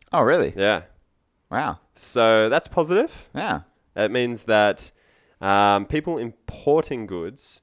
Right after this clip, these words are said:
Speaker 2: into our market, so foreign producers,
Speaker 1: Mm.
Speaker 2: are having to play on a level playing field in terms of G S T with local
Speaker 1: Yeah,
Speaker 2: producers.
Speaker 1: nice.
Speaker 2: So that's cool.
Speaker 1: Yeah, that
Speaker 2: I
Speaker 1: is
Speaker 2: see that
Speaker 1: good.
Speaker 2: as a good thing.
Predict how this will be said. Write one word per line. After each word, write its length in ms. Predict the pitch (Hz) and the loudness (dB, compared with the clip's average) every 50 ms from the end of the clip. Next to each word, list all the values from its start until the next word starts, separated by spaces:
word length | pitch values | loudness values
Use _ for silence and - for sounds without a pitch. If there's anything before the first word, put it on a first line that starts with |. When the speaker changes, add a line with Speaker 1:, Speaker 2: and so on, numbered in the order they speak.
| _ | _
Speaker 2:
into 280 | - 110 107 - 110 101 | -12 -12 -10 -6 -4 -2
our 100 | 95 90 | -2 -2
market, 420 | 87 87 85 87 92 - 143 127 - | -2 -2 -4 -4 -4 -6 -8 -10 -8
so 160 | - - 90 | -8 -8 -8
foreign 680 | 85 - - - - 113 120 123 123 117 113 107 101 - _ _ _ _ _ | -8 -10 -8 -4 -2 0 0 0 -2 -4 -6 -8 -12 -18 _ _ _ _ _
producers, 720 | - 101 92 95 90 87 90 - - 107 120 - - - _ _ - | -12 -12 -10 -8 -8 -8 -8 -10 -12 -14 -14 -14 -18 -20 _ _ -12
Speaker 1:
Mm. 320 | 113 98 90 87 92 123 - | -10 -8 -8 -8 -10 -8 -2
Speaker 2:
are 180 | - 101 98 95 | 0 2 2 2
having 320 | 107 104 104 101 104 101 98 | 2 0 0 0 -2 -6 -10
to 640 | - - - 107 101 101 98 98 98 95 95 92 - _ | -12 -14 -12 -10 -8 -6 -6 -6 -6 -6 -8 -8 -10 _
play 240 | - - 113 107 104 | -8 -4 -2 0 0
on 100 | 101 95 | 0 -2
a 80 | 98 | -4
level 280 | 95 98 101 98 98 95 | -4 -4 -4 -4 -6 -8
playing 260 | - - 107 104 104 98 | -10 -10 -10 -10 -10 -10
field 260 | - 98 85 76 73 | -10 -10 -10 -10 -12
in 60 | 85 | -14
terms 220 | 87 - 95 90 85 | -16 -16 -16 -16 -16
of 60 | 82 | -14
G 140 | - 95 87 | -10 -8 -8
S 120 | 82 82 - | -8 -10 -12
T 300 | - - 85 - - - _ - | -12 -12 -12 -12 -14 -18 _ -16
with 140 | - 95 - | -14 -14 -8
local 140 | - - 101 | -4 -2 -2
Speaker 1:
Yeah, 480 | 120 127 127 131 131 127 127 120 113 101 | -2 -2 -4 -6 -6 -6 -6 -6 -6 -6
Speaker 2:
producers. 320 | 85 71 71 85 90 _ _ | -6 -8 -10 -12 -16 _ _
Speaker 1:
nice. 280 | - - - - - - - - - - - | -12 -8 -8 -8 -8 -10 -12 -18 -20 -14 -4
Speaker 2:
So 60 | - 214 | 0 0
that's 140 | 226 196 | 0 0
cool. 320 | - - 226 190 123 - - - | 2 2 4 4 4 0 0 2
Speaker 1:
Yeah, 160 | - 190 147 | 4 6 6
that 20 | |
Speaker 2:
I 40 | 127 | 6
Speaker 1:
is 60 | 139 180 | 6 4
Speaker 2:
see 80 | 190 | 2
that 80 | 180 - | 4 6
Speaker 1:
good. 60 | - 175 | 6 6
Speaker 2:
as 80 | 147 | 4
a 60 | 143 135 | 2 -2
good 140 | 151 147 | -4 -4
thing. 160 | - 123 85 | -4 -4 -6